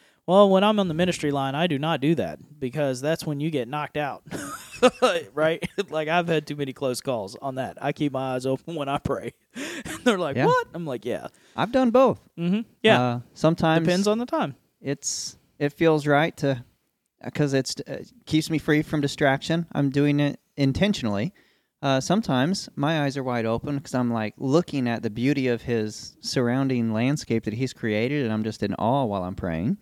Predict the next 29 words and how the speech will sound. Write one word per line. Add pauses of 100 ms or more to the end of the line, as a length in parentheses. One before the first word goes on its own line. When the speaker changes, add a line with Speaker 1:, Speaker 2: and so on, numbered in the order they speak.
(140)
Speaker 1:
Yeah.
Speaker 2:
You
know,
it
just
depends. (200)
Speaker 1:
Yeah. (960)
Speaker 2:
Man's
tradition. (480)
Speaker 1:
Yeah. (1080)
Well,
and
I
mean,
it's, (220)
let's
just
take (120)
a
more
recent, (260)
um, (560)
example,
and
we're
not
talking
big,
giant